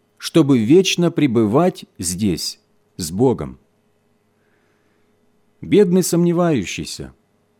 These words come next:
взгляни на прекрасное наследство. Оно твоё. Если ты веруешь в Господа Иисуса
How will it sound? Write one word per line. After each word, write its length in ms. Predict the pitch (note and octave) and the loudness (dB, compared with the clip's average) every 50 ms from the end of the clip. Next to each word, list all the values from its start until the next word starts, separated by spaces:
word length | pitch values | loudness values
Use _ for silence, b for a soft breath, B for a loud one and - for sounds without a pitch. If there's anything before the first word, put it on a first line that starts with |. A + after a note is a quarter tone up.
| _ _ _ _ _ _ _ _ _ - | _ _ _ _ _ _ _ _ _ -14
взгляни 540 | G2 G2 F#2+ G#2 C#3 C#3+ D3 D#3 F#3 G#3 | -12 -8 -4 0 2 4 4 4 4 4
на 140 | G#3+ G3 E3+ | 4 4 2
прекрасное 720 | - - C#3 - - C#3 D3 D#3 D#3+ - - - C#3+ C3+ C3 | 0 -2 -4 -4 -4 -4 -4 -2 -2 -4 -4 -4 -2 -2 0
наследство. 760 | B2 A#2 - - - A#2+ A2 G#2 - - - - C#2+ C2 - _ _ _ _ _ _ _ _ _ _ _ - | 0 -2 -2 -4 -4 -2 -4 -4 -4 -8 -12 -12 -14 -16 -16 _ _ _ _ _ _ _ _ _ _ _ -12
Оно 480 | - D2+ D2+ E2+ A#2 D3 D3+ D3+ b b b b b b _ _ _ _ | -8 -4 -2 0 2 2 0 0 b b b b b b _ _ _ _
твоё. 500 | - F2 G#2+ A2 G#2 F2+ D#2+ C#2+ C2 - _ _ _ _ _ _ _ _ _ _ _ _ _ _ _ _ _ _ | -4 0 0 0 0 -2 -6 -8 -10 -14 _ _ _ _ _ _ _ _ _ _ _ _ _ _ _ _ _ _
Если 420 | - G2 C3+ G3+ G#3 - - G3 F#3+ | -6 -2 0 2 0 2 2 0 0
ты 160 | F#3+ - F#3 | 0 0 -2
веруешь 540 | E3 D#3+ G3 G3 F#3 F3+ E3+ E3 D#3+ G2 F#2 | 0 2 2 2 4 4 4 4 2 0 -4
в 100 | - F2+ | -4 0
Господа 460 | D#3 F#3 F3+ - - D3 C#3 C3+ C#3 | 0 0 0 0 -2 -2 0 0 0
Иисуса 800 | - - C3 A#2+ B2 A2+ - - E3 D#3+ D3 - - D2 D2 | -2 -2 -2 -2 -2 -4 -4 -2 -2 -2 -4 -4 -10 -12 -16